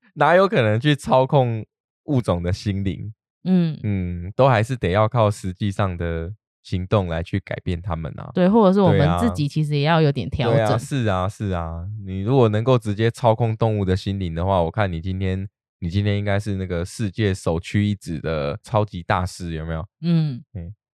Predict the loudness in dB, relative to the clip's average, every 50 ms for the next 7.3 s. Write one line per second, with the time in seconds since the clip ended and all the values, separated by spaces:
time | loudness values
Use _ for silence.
0 | _ _ _ -4 -2 0 2 2 4 4 4 2 2 2 0 0 0 0 -2 -2
1 | -2 -2 0 -2 -2 -4 _ _ _ _ _ _ _ _ 0 2 2 4 4 2
2 | 0 0 0 0 -2 0 0 2 4 4 4 2 2 0 0 0 0 0 0 0
3 | 0 0 0 0 2 0 0 0 0 2 2 2 0 0 2 2 0 0 -2 -4
4 | -8 -10 -14 -18 _ _ _ _ 2 4 4 4 2 0 -2 -2 -2 -2 -2 -2
5 | 0 0 0 0 -2 -2 -4 -6 -8 -8 -4 0 0 2 2 0 0 -2 -4 -4
6 | -2 -2 -2 0 0 0 0 -2 -2 0 2 2 2 2 0 -2 -4 -2 -2 0
7 | 0 0 0 -2 -4